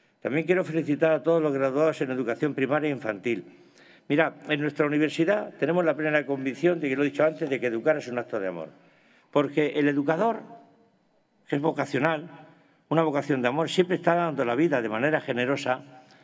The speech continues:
y desinteresada por sus alumnos. Procurad, a los que sois educadores, que los jóvenes que Dios os confíe puedan conocer la pedago-, la pedagogía del amor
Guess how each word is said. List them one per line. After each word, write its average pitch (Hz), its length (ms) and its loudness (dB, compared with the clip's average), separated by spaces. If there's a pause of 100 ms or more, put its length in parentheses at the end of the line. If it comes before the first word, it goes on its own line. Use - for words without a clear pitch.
(200)
y - 80 2
desinteresada 127 720 0
por 113 140 -4
sus 104 200 -8
alumnos. 90 420 -6 (680)
Procurad, 151 500 2 (640)
a - 80 -4
los 117 120 -4
que 131 80 -6
sois 160 220 0
educadores, 139 560 0
que 131 100 -2
los 113 120 -2
jóvenes 135 360 0
que 110 120 -2
Dios 139 220 0
os 143 80 -10
confíe 123 540 0 (720)
puedan 180 240 2
conocer 147 380 0
la 139 120 0
pedago-, 110 460 -2
la 120 160 0
pedagogía 110 560 0
del 107 100 -2
amor 95 280 -4